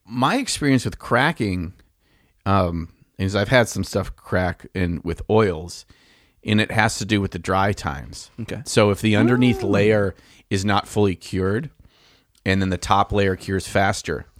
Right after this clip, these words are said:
Speaker 2: Yes. That
Speaker 1: And, and then the dro-, the top layer is cured and, and completely dry and set, and then the, the underlayer gets cured and it kind of shrinks. And as that shrink, shrinking happens, it cracks the top layer, um, like a, like a M and M.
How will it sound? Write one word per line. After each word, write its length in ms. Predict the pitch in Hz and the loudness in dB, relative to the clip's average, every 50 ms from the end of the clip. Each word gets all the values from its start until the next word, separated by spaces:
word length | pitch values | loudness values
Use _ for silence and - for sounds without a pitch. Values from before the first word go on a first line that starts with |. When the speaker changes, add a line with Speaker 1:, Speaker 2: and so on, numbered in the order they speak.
| _ | _
Speaker 2:
Yes. 640 | - 104 123 143 156 147 117 - - - - - - - - | -2 2 4 6 6 6 4 2 0 -2 -4 -4 -6 -4 2
That 180 | 123 135 139 | 4 4 4
Speaker 1:
And, 200 | 101 104 113 - - - | 4 2 -2 -6 -2 0
and 120 | 117 110 | 2 4
then 320 | 110 110 107 104 104 104 - | 4 4 4 2 0 -2 -2
the 80 | - 113 | -4 -2
dro-, 240 | 95 - 123 120 120 - | 4 6 4 4 4 2
the 120 | 120 - | 0 0
top 280 | - 139 135 135 - 147 | 2 4 4 4 4 4
layer 220 | 147 147 147 160 | 4 4 6 6
is 100 | 165 - | 4 4
cured 600 | - - - 160 143 123 120 117 117 127 151 151 - - | 4 2 2 4 4 4 6 4 4 2 0 -2 -2 -2
and, 200 | 110 107 107 - - | -2 -2 -2 -2 -2
and 340 | 117 107 104 98 - - - | 0 0 0 -2 -4 -6 -4
completely 420 | - 120 104 - 117 - - 123 | -2 -2 -2 -2 -4 -4 -4 -6
dry 300 | 113 - 113 110 107 110 | -2 2 4 4 4 4
and 120 | 107 104 98 | 4 0 -2
set, 300 | - - 117 - - - | 0 0 0 0 0 -2
and 140 | - 101 107 | -2 0 2
then 160 | 107 104 101 | 2 2 0
the, 100 | 104 - - | -2 -4 -6
the 360 | - 87 92 101 95 92 90 - - _ _ _ - | -6 -2 0 0 2 0 -2 -6 -10 _ _ _ 0
underlayer 520 | 85 110 127 131 123 110 101 98 95 92 92 | 2 2 4 4 4 4 4 2 2 0 -2
gets 200 | 101 95 - - | -4 -6 -6 -6
cured 320 | - - 110 104 101 95 - - | -4 0 2 2 2 0 -2 -2
and 100 | 98 98 | -2 -2
it 160 | 98 - - | -2 -4 -6
kind 220 | - 110 107 101 | -4 -2 -2 -2
of 80 | 92 - | -2 -6
shrinks. 640 | - - - - 107 113 113 - - - - - - _ _ _ _ _ _ - | -8 -10 -8 -4 -4 -4 -4 -6 -10 -14 -14 -16 -18 _ _ _ _ _ _ -8
And 140 | - 92 95 | -4 -2 0
as 140 | 95 95 | 0 0
that 200 | - 95 - - | 0 -2 -4 -4
shrink, 520 | - - - - 117 120 117 - - - - - - | -8 -10 -4 -2 0 0 0 -2 -6 -10 -12 -12 -10
shrinking 360 | - - 131 123 - - 98 | -4 -2 -2 -2 -2 -2 0
happens, 640 | 95 110 104 - - 101 92 80 87 - - - _ - - _ _ _ | 2 2 2 2 0 -6 -8 -8 -8 -10 -14 -20 _ -20 -20 _ _ _
it 100 | - - | -8 -8
cracks 360 | - - - 104 95 87 - - | -4 0 2 2 2 2 -2 -10
the 100 | - 92 | -12 -8
top 320 | - 101 87 80 - - | -6 -6 -6 -6 -6 -10
layer, 260 | 87 78 - - - _ - - - - - - - - - - - - _ - | -10 -10 -10 -12 -14 _ -20 -20 -20 -20 -20 -20 -20 -20 -20 -20 -20 -20 _ -6
um, 300 | 80 85 82 78 76 80 - | -4 -4 -2 -4 -6 -6 -4
like 160 | - 101 95 | -2 -2 0
a, 100 | - 90 | 0 0
like 180 | 78 80 113 - | 0 0 0 0
a 120 | - - | 0 2
M 160 | 143 156 165 180 | 2 2 4 4
and 80 | 175 | 4
M. 340 | 160 147 156 180 226 269 262 | 6 6 6 4 4 0 -2